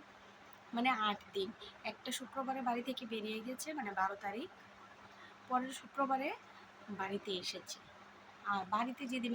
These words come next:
এসেছে বাবু, সেই শুক্রবারের ভিডিওটা আছে আমার। আহ, জানি না যে বাবু, হয়তো বা ভেবেছিলাম যে বাবু এসেছে এবার বাড়িতে, এবার আস্তে আস্তে প্রত্যেকদিন ব্লগ দেবো। বাবুর শরীরটা যখন খারাপ ছিল, তখন একদিনও বিশ্বাস করো ব্লগ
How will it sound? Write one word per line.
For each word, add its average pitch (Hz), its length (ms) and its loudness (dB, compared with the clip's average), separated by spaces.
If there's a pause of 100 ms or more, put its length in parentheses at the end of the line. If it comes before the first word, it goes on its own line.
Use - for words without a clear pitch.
এসেছে 254 380 0
বাবু, 247 280 0
সেই 392 340 4
শুক্রবারের 269 580 2
ভিডিওটা 220 380 0
আছে 175 300 -2
আমার। 180 240 -6 (880)
আহ, - 260 -4 (1000)
জানি 220 280 8
না 294 160 8 (180)
যে 226 140 2
বাবু, 196 380 4 (380)
হয়তো 220 280 2
বা 240 80 0
ভেবেছিলাম 254 640 2
যে 262 100 -2
বাবু 233 240 2
এসেছে 220 380 -2
এবার 233 180 -2
বাড়িতে, 226 380 -4 (140)
এবার 247 240 4
আস্তে 247 260 2
আস্তে 220 240 -4
প্রত্যেকদিন 233 520 -2
ব্লগ 202 200 2 (100)
দেবো। 196 180 0
বাবুর 202 260 2
শরীরটা 247 300 -2
যখন 269 220 2
খারাপ 208 320 -2
ছিল, 269 180 -6
তখন 233 240 0
একদিনও 226 500 2
বিশ্বাস 285 320 -2
করো 247 200 -2
ব্লগ 202 220 0